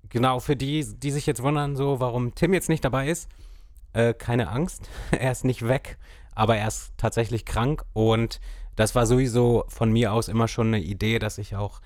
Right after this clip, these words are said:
mal andere Leute einlade, damit es auch Abwechslung gibt. Und ich glaube, andere Leute haben ja auch immer interessante Dinge zu erzählen. Ähm, vielleicht,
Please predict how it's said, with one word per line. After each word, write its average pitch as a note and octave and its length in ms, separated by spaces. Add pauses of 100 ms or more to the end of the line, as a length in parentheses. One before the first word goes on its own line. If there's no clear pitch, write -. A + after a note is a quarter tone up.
(200)
mal G2+ 260
andere A#2+ 260
Leute A#2 280
einlade, A2+ 460
damit G2 260
es - 80
auch - 180
Abwechslung A#2 520
gibt. B2 180
Und F#2+ 160
ich - 100
glaube, G#2+ 280
andere A2+ 220
Leute A2 220
haben A2+ 120
ja A2 100
auch A2+ 120
immer A#2 180
interessante A#2 500
Dinge A#2+ 280
zu - 120
erzählen. A#2 500 (560)
Ähm, F#2 480 (300)
vielleicht, A2+ 540